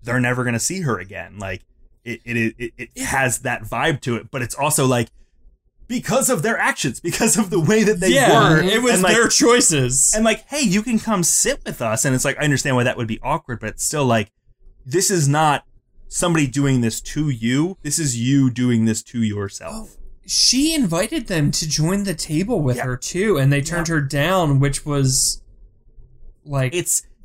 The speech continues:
Speaker 1: the, the, the thing that really, like, set me on this path of, like, hmm, geeks and nerds from the seventies and eighties are actually have, have,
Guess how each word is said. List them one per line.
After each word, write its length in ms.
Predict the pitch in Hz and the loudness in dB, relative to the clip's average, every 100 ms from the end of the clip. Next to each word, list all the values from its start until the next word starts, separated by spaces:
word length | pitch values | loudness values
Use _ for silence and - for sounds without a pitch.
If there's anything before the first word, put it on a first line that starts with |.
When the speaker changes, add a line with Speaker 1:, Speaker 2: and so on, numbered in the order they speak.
| - - _ _ _ _ _ | -20 -20 _ _ _ _ _
Speaker 1:
the, 100 | 151 | -10
the, 200 | 151 160 160 | -4 -4 -2
the 120 | 170 | -4
thing 240 | 170 202 | -2 0
that 100 | 190 135 | 0 2
really, 280 | 151 151 | 2 2
like, 260 | 135 123 113 | 4 2 0
set 300 | - 143 135 | -2 0 0
me 120 | 135 | -2
on 180 | 127 123 | 0 0
this 160 | 120 - | 0 -2
path 340 | 131 127 - | -2 -4 -4
of, 140 | 120 | -4
like, 240 | 117 117 113 - | 0 0 -2 -6
hmm, 240 | 302 175 98 - _ _ - 120 | -4 -2 -2 -8 _ _ -20 -8
geeks 320 | 139 208 - | -2 0 0
and 160 | 180 151 | 2 2
nerds 320 | 202 170 127 | 2 2 0
from 140 | 143 | 0
the 80 | 131 | 0
seventies 500 | 123 139 135 135 127 | 0 0 0 0 0
and 100 | 131 | 0
eighties 440 | 113 175 139 117 - | 0 0 2 2 0
are 180 | 127 127 | -4 -2
actually 560 | 131 - - 120 113 113 | -2 -4 -4 0 0 0
have, 200 | 123 - 139 | -4 -6 -10
have, 280 | 160 131 117 | -4 -4 -4